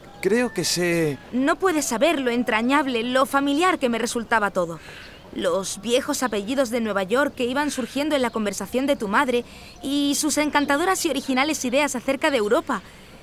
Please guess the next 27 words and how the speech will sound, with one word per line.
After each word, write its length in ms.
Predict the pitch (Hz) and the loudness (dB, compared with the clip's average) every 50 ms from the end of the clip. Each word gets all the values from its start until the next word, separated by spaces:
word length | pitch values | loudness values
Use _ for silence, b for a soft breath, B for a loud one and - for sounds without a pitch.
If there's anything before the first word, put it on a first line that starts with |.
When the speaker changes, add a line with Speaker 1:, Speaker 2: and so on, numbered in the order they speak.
| B B - - | B B -18 -4
Speaker 2:
Eso 260 | - 247 247 - 294 254 | -2 -2 2 2 2 2
de 80 | 247 | 2
considerarla 600 | - 233 226 - - 220 196 185 196 226 262 240 233 | 2 0 -2 0 0 0 2 2 2 4 2 0 0
como 300 | - 226 214 202 196 208 | 0 0 0 0 0 0
un 100 | 233 240 | 0 2
gran 240 | 226 208 202 202 | 2 2 2 2
parque 380 | - - 226 254 247 - 233 202 | 2 2 2 2 2 0 0 0
de 60 | 208 | 0
atracciones 680 | 202 196 196 - - - 240 262 254 226 214 - - | 0 -2 -4 -6 -4 0 0 2 2 2 -2 -4 -4
con 220 | - 254 254 262 - | -2 0 2 2 2
tiendas 420 | - 302 359 370 330 269 240 - | 2 2 2 4 2 2 0 2
para 180 | - 262 233 226 | 2 2 4 4
los 160 | 220 233 - | 2 2 0
americanos. 640 | 240 220 220 214 208 - 208 202 190 185 180 - - - - - - - - - - - - - - - | 0 0 2 0 2 2 0 0 0 -2 -6 -8 -16 -20 -20 -20 -20 -20 -20 -20 -20 -20 -20 -16 -2 0
Y 80 | 302 | 2
que 160 | - 262 226 | 4 4 2
tu 140 | - 220 190 | 2 2 2
madre 280 | 190 196 226 262 277 247 | 2 4 4 4 4 2
añore 360 | 214 208 196 220 240 247 240 | 2 0 0 0 2 4 2
el 80 | 240 - | 2 2
pan 260 | - 208 233 269 254 | 2 2 2 2 0
casero 480 | - 196 - - - 233 247 233 190 B B B B B B | -2 -4 -6 -2 -2 0 0 0 -2 B B B B B B
y 240 | - 240 262 277 285 | -10 -6 -2 -2 -2
prefiera 440 | 220 302 294 233 - 294 311 349 359 | 0 0 0 0 0 0 0 2 4
los 200 | 339 302 - 269 | 2 2 0 0
espárragos 500 | 240 - - 285 330 339 320 311 294 - | -4 2 2 2 4 4 2 2 2 2
americanos. 720 | 285 262 254 233 233 - 247 311 370 370 302 247 226 - | 0 0 0 -2 -2 2 2 2 4 4 0 -2 -4 -6